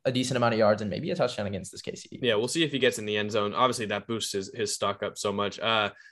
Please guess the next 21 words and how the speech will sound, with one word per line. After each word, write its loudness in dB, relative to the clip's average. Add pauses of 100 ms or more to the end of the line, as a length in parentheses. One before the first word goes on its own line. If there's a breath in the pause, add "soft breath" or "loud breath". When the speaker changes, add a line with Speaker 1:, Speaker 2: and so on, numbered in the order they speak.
Speaker 2:
Shrikar 4
start 4
this 0
week -2
was, 4 (480)
and -8
I'm, -2
Speaker 1:
Carson 8
Speaker 2:
I'm 6
blanking. 8
Speaker 1:
Wentz. 8
Speaker 2:
Carson 8
Wentz. 8
Speaker 1:
<laughs> 6
Speaker 2:
Walk 6
it -2
to 4
him, 2
Wentz. 2
Speaker 1:
Yeah. 10
Speaker 2:
Um, -6